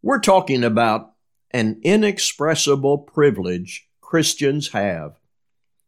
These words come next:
to speak to God with this confidence. If we ask anything according to his will, he hears us. You can speak to him. Can you conceive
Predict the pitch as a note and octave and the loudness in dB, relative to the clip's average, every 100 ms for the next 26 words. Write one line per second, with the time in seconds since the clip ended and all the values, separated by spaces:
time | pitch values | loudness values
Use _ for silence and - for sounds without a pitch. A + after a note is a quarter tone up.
0 | _ A2 G2+ - - D#3+ D#3 A#2+ - - | _ -4 -2 -2 -2 2 2 0 -6 -8
1 | B2 G#2 G#2+ G#2+ F2 C#2+ - _ _ B2+ | -4 -2 0 0 -2 -6 -14 _ _ -2
2 | C3 B3+ A#3+ - F#3+ B3 G3+ A2 D2+ C2+ | 0 0 -2 0 0 0 -2 -2 -4 -14
3 | - - _ _ _ _ _ _ - F3 | -20 -20 _ _ _ _ _ _ 2 2
4 | G#3 F#3 G3+ F3 F#3 F3 F3 F#3 E3 E3+ | 4 4 6 4 2 0 0 2 2 2
5 | E3+ D#3+ D#3 F3 E3+ D#3+ D#3 D#3+ D#3+ D#3 | 2 2 2 2 4 2 0 0 0 0
6 | A#2+ D3 F#3+ D#3 F#2+ D2 _ _ _ _ | -2 0 2 2 0 -6 _ _ _ _
7 | - D#3 F3+ F#3+ F#3 _ _ - D3 D#3+ | 0 2 2 -2 -6 _ _ -2 2 4
8 | D#3 E3 D#3 - _ - C#3 A2+ D2+ - | 2 -2 -6 -12 _ -2 0 0 -2 -8
9 | - _ _ F2+ B2+ A3 F3+ A2+ A2+ - | -12 _ _ -4 2 4 4 4 0 -6
10 | _ _ C3 A2 A2 - - G#3+ F3 - | _ _ -2 0 0 -2 0 2 2 -2
11 | - D3 F#3 F#3+ A2 F2 _ _ _ - | 0 0 2 2 0 -4 _ _ _ 0
12 | D3 C3+ D3 A#3+ A#3+ G#3+ G#3+ - C#3 A2 | 2 2 2 0 0 0 0 0 0 0
13 | G#2 A2 | 0 -2